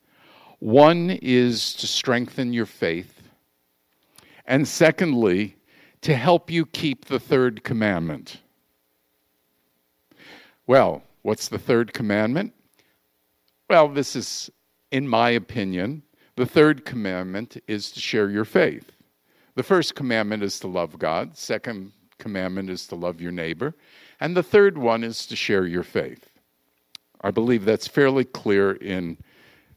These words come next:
the New Covenant. So when you are sharing your faith with those who are Jewish, or anyone for that matter, I believe it's very impressive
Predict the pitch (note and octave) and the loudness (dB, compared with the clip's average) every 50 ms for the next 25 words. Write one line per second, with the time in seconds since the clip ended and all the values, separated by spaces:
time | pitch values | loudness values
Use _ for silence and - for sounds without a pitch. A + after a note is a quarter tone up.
0 | _ - F2+ E2+ F2 G2+ F#2+ F2+ F2+ F2 E2+ D2 - _ _ _ _ _ _ _ | _ -16 -14 -10 -6 -6 -6 -4 -6 -6 -8 -10 -14 _ _ _ _ _ _ _
1 | _ _ _ _ _ _ _ _ - A2 A2+ B2 A2+ - - - G#2+ E2+ G2 G#2 | _ _ _ _ _ _ _ _ -8 -4 -4 -4 -4 -2 -2 -2 -2 -2 -2 -4
2 | C3 E3+ G3 - - - - _ _ _ _ _ _ _ _ _ _ _ _ _ | -4 -6 -8 -10 -14 -20 -20 _ _ _ _ _ _ _ _ _ _ _ _ _
3 | _ _ _ _ _ _ _ - _ _ _ - - - F3 D3+ D3+ D3 - - | _ _ _ _ _ _ _ -20 _ _ _ -8 4 6 8 8 8 8 4 0
4 | - - - _ - - C3 C#3 F3 G3+ A3+ A3+ G#3 G3+ F#3 E3 C#3+ B2+ - - | -12 -20 -20 _ -20 -8 0 2 4 4 4 2 2 4 6 6 6 4 2 2
5 | - G3 F#3+ F#3+ F#3+ F#3 F3+ E3+ D#3 C#3 B2 - - F3 D#3 D#3+ D3+ C3 - C3+ | 4 4 6 6 4 2 2 2 2 2 0 2 4 4 6 6 4 2 -2 -2
6 | C3+ C#3+ A#2 G2+ A#2 C#3 D#3 D#3 D3+ C3+ - - - C3+ B2+ B2+ A#2+ G#2+ G2 A#2 | -2 -2 2 6 6 6 6 6 4 -2 -4 -4 -2 0 0 0 0 0 2 4
7 | F3+ G3+ F3+ A2+ E2+ E2 - - - - - - _ - F#3 A3 A3+ F3 - - | 4 4 4 4 2 0 -4 -8 -10 -10 -12 -14 _ 4 6 6 6 4 2 0
8 | D3 F#3+ E3+ C#3 A#2+ F#2+ F2+ F#2 G2 F2+ - - C3+ F#2+ G2 G#2+ A#2+ - - F2+ | 0 0 0 0 0 -2 -2 -2 -4 -6 -4 -4 -2 2 2 2 2 2 0 -4
9 | F2 F2 D#2+ D#2 F2 G2+ C3+ D#3 - - - _ - - _ - - - - _ | -4 -4 -4 -4 -4 -6 -6 -8 -14 -20 -20 _ -20 -20 _ -20 -20 -20 -20 _
10 | _ - C#3+ C#3+ B2 D3 D#3 D3+ D3+ E3 E3+ D#3+ C#3 C#3 C#3+ A#2+ - - - F2+ | _ -2 -2 0 0 -4 -2 -2 -2 -2 -4 -4 -4 -4 -4 -4 -6 -12 -14 -14
11 | F#2+ G2 G2 A#2+ C#3+ D3 D3+ D#3+ D#3+ D#3+ D#3 D3+ D#3 - - - - - F3 F3 | -14 -4 2 4 4 6 6 4 2 2 0 -2 -4 -6 -10 -8 -2 0 2 2
12 | E3+ - - - A#2+ F#2 E2+ D#2 D2+ E2 - - | 0 -2 -4 -2 -2 -2 -2 -2 -4 -10 -18 -20